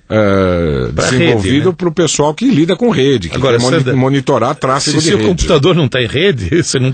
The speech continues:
Speaker 2: aquele Impecap
Speaker 1: É.
Speaker 2: não tem o que fazer nele.
Speaker 1: Exatamente, então acho que não tem nada o que fazer não, né? Ah, agora, ah, ah, o que pode acontecer, pelo que eu tô percebendo aqui, é que esse Impecap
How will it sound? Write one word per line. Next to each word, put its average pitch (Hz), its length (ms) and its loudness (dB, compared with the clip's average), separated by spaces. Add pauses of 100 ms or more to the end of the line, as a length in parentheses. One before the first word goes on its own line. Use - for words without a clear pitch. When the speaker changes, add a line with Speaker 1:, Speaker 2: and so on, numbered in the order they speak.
Speaker 2:
aquele 127 220 -4 (120)
Impecap 123 440 -4
Speaker 1:
É. 160 40 -6
Speaker 2:
não 170 100 0
tem 170 120 -2
o 160 40 -4
que 156 100 -12
fazer 165 300 -4
nele. 127 120 -2
Speaker 1:
Exatamente, 117 640 -2
então 95 180 -4
acho 101 120 -6
que 139 60 -4
não 143 60 -4
tem 139 140 0
nada 123 220 0
o - 20 -2
que - 80 -14
fazer 127 300 -2
não, 87 240 -4
né? 123 200 -2 (340)
Ah, 120 220 -2
agora, 110 380 0
ah, 92 1040 0
ah, - 60 -20 (560)
o 107 100 -6
que 135 140 -2
pode 160 240 0
acontecer, 127 600 -2
pelo 85 160 -4
que 92 100 -6
eu 87 60 0
tô 87 180 -2 (140)
percebendo 82 480 -2
aqui, 139 300 -2 (440)
é 92 60 -6
que 110 140 -2
esse 107 180 -2
Impecap 120 720 -2